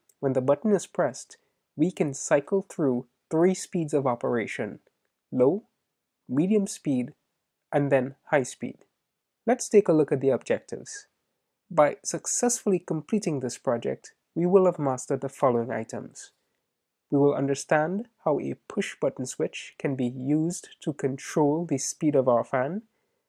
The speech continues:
and we will be introduced to internal pull-up resistors and how to configure them in Arduino. If you are ready to begin, let's get this project started.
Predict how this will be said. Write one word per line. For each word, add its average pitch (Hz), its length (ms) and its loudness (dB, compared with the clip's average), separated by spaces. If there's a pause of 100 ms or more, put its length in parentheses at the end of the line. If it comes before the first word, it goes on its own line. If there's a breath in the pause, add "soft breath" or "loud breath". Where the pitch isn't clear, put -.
(160)
and 156 320 2
we 185 220 2
will 214 160 4
be 190 160 0
introduced 156 560 -2 (140)
to 165 220 -4
internal 180 760 0 (140)
pull-up 202 340 6
resistors 127 680 -4 (180)
and 143 220 -2
how 156 240 -4
to 156 140 -4
configure 156 520 0
them 123 380 -2
in 135 240 -4
Arduino. 127 500 -2 (1040)
If - 200 -2
you 135 120 2
are 123 120 0
ready 139 240 -2
to 175 100 -2
begin, 175 420 4 (380)
let's 156 220 2
get 147 220 -2
this 139 140 -2
project 113 380 -2
started. - 500 -6